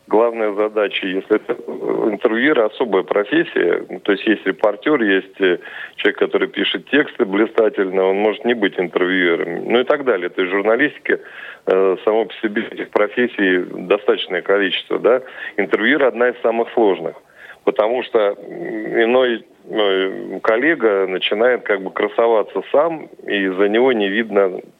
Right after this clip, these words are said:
того гостя, которого он пригласил. А другой, я не знаю, боится этого гостя, как вы уже говорили, под него подстраивается. В общем, э, здесь важное чувство меры и знание, конечно, того, той темы, которую ты поднимаешь, и того человека, с которым ты беседуешь.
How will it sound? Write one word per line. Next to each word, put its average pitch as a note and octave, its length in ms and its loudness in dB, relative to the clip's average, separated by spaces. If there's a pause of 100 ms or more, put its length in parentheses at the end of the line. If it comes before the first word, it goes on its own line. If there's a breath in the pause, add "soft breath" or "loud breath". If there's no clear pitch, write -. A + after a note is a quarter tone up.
(100)
того G2+ 220 2
гостя, G#2+ 340 0
которого G2 440 0
он F#2 80 -4
пригласил. G2 720 0 (600 soft breath)
А F2 320 2
другой, G#2 560 2
я G#2+ 240 2
не G#2 160 0
знаю, F#2 180 2
боится F#2+ 520 -4
этого F#2 240 0
гостя, F2 340 -2
как - 220 -2
вы F2+ 80 2
уже F2 120 0
говорили, F2+ 240 2
под F2+ 160 -8
него G2+ 180 2
подстраивается. F2 920 -2 (480 loud breath)
В - 60 -2
общем, G2+ 340 2
э, G2 300 2
здесь B2 260 -2
важное A#2+ 320 2
чувство A#2 360 -2
меры B2+ 380 2
и F#2 60 -4
знание, G2 400 0
конечно, F#2 480 -2
того, F#2 560 2 (540 soft breath)
той G#2 160 2
темы, F#2 720 0
которую F2+ 420 0
ты F#2 120 -4
поднимаешь, F2 840 -2
и F#2+ 300 0
того G2 300 2
человека, G#2+ 640 2
с - 60 -8
которым F#2 420 0
ты F#2+ 100 -4
беседуешь. F2 640 -2